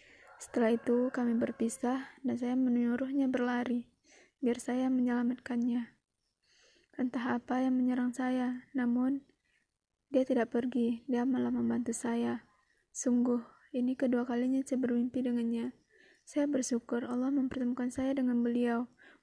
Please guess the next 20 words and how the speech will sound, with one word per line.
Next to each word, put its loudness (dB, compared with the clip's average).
Walau 4
tidak 0
secara 0
langsung, 0
saya 2
banyak 4
belajar 2
hal 4
baru 4
darinya. 2
Saya 4
mungkin 2
memang 2
tidak 4
sebanding 2
dengannya. 2
Namun, 0
bolehkah 0
ya -2
Allah, 0